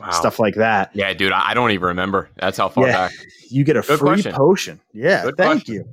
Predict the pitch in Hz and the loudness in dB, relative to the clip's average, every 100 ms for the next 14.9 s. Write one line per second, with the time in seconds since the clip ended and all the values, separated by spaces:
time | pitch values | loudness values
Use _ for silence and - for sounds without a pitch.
0 | - 156 175 123 135 117 143 170 214 208 | -2 2 2 0 -2 0 2 4 4 2
1 | 143 147 - 180 214 196 170 160 143 139 | -2 -6 2 6 6 6 2 0 -4 -4
2 | 180 - 104 101 - 120 113 127 127 - | -6 -6 -8 -6 -6 -4 -2 -2 -4 -2
3 | 131 117 - 127 123 127 117 123 117 120 | -4 -4 -4 -6 -4 -2 0 -2 -2 -2
4 | 135 139 98 - 95 98 - 113 110 101 | 0 0 -2 -6 -8 -10 -12 -6 -4 0
5 | 131 131 98 104 104 98 - _ _ - | 2 0 -2 -6 -6 -8 -12 _ _ -4
6 | - - - 127 110 104 113 98 101 90 | -4 -4 0 0 0 0 0 2 -2 -4
7 | 85 98 107 117 120 117 120 127 151 147 | -2 0 0 2 2 2 2 0 0 2
8 | 143 147 170 156 - 131 143 135 147 151 | 0 2 0 -2 0 0 0 0 2 4
9 | 147 151 156 160 147 143 _ _ - 165 | 0 0 2 2 0 -6 _ _ -2 -2
10 | - 185 160 170 165 165 170 170 185 - | 0 -4 -4 -2 0 2 2 2 -2 -2
11 | 113 - _ _ _ 160 151 170 151 127 | -8 -8 _ _ _ 0 4 4 4 2
12 | 147 139 123 107 98 _ - _ 120 123 | 0 -4 -4 -4 -4 _ -20 _ 2 4
13 | 123 117 113 123 - 127 113 117 104 98 | 6 4 4 2 0 -2 0 0 -2 -4
14 | 98 - 104 90 98 113 95 98 | -6 -8 -8 -8 -10 -10 -8 -10